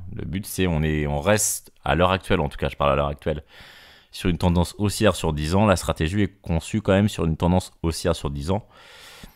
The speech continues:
Elle pourra être remodelée, par exemple, si on casse les vingt mille et, euh, que je détermine qu'on est, euh, qu'on passe dans un, un bear market, euh, qu'on n'a jamais vu, en tout cas depuis dix ans.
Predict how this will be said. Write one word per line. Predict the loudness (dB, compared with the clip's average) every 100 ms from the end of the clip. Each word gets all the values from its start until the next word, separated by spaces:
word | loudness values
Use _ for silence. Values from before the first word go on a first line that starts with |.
| _ -4
Elle | -2 4
pourra | 6 8 8
être | 6
remodelée, | 4 6 4 4
par | 4 4
exemple, | 4 0
si | -2
on | -2
casse | 0 -2 -2
les | -2
vingt | 0
mille | 0 -2 -4 -8
et, | -14 -10 -8
euh, | -8 -10 -12 -14 -14
que | -12
je | -10
détermine | -10 -6 -4 -2 -2 -4
qu'on | -6 -6 -4 -4
est, | -2 -2
euh, | -4 -4 -8 -14 _ _ _ -18
qu'on | -12 -2
passe | 2 2
dans | 0 0
un, | 0 0 -4 -8 -10
un | -10
bear | -6 -6
market, | -6 -8 -12 -8
euh, | -6 -4 -6 -8
qu'on | -6
n'a | -4
jamais | -2 -4
vu, | -4
en | -8
tout | -6
cas | -10
depuis | -8 -10
dix |
ans. | -10